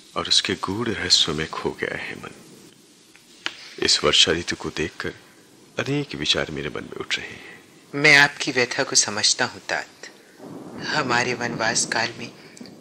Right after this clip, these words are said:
Speaker 2: जितनी बार वर्षा ऋतु आई है, जानकी जी साथ रही हैं। इस बार उनकी अनुपस्थिति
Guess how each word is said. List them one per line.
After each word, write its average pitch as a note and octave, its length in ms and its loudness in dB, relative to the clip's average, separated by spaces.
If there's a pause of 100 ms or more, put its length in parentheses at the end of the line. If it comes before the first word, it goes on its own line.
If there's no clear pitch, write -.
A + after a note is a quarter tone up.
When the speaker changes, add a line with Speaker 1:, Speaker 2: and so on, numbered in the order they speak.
(160)
Speaker 2:
जितनी F3 540 -2
बार C3+ 380 -2
वर्षा A#2+ 260 0
ऋतु A2 320 -6
आई G#2+ 160 0
है, - 280 -12 (720)
जानकी A#2+ 480 -2
जी - 140 -2
साथ - 380 0
रही - 280 -12
हैं। - 240 -18 (960)
इस - 300 -2
बार D#3+ 240 -2
उनकी C#3+ 280 -4
अनुपस्थिति B2+ 640 -6